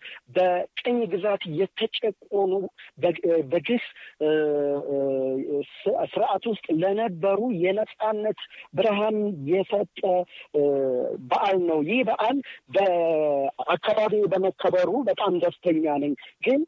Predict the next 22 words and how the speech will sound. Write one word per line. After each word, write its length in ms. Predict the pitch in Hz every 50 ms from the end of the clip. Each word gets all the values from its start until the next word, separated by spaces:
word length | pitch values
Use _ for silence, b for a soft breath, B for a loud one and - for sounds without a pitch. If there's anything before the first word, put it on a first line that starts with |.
| - B B B B -
በአመት 540 | - 226 - 226 220 233 240 254 262 240 254
በአመት 440 | 233 220 214 208 190 180 196 214 - - b b b b _
ዝም 160 | - 151 185 196
ብሎ፣ 140 | 196 214 208 202 208 - -
እ፣ 80 | 170 165 165 165 160 160 156 151 147 143 143 147 139
ልዩ 220 | 135 143 165 180 190 220 208
ፕሮግራም 380 | - 220 202 175 170 180 175 170
አዘጋጅቶ 520 | 175 175 156 175 180 165 175 165 156 - 156
ከመለያየት 680 | 147 - 190 190 196 196 202 202 196 190 175 165 156 - - 156
ባለፈ 520 | 156 170 196 226 240 233 233 180 - - 147 151 175 262 B B B B B B _
ይህ 180 | 151 165 240 285 294
ቦታ 260 | 226 208 214 208 - 233 220 233 190 147
የአድዋ 520 | 151 170 - - 202 208 214 170 381 233 233 240 - 175
የቱሪስት 480 | 180 180 - - 214 220 214 - - 180
መዳረሻ 540 | 175 185 202 170 156 226 220 214 214 196 - 202 190 175
ሆኖ 240 | 147 160 165 165 190 233 277 294 B B B B B B _ -
የገቢ 360 | 139 180 392 - 226 226 247 262
ምንጭም 500 | 233 190 165 156 151 131 - - 151 147 170 214 240 b b b _
የታሪክ፣ 540 | 160 185 - 214 220 233 247 262 269 - - - - -
እ፣ 100 | - 175 170 160 156 160 160 160 156
መዘከሪያም 760 | 160 180 175 156 208 - _ - 185 185 170 170 170 156 151 151 B B B -
ይሆን 320 | 160 170 196 208 226 220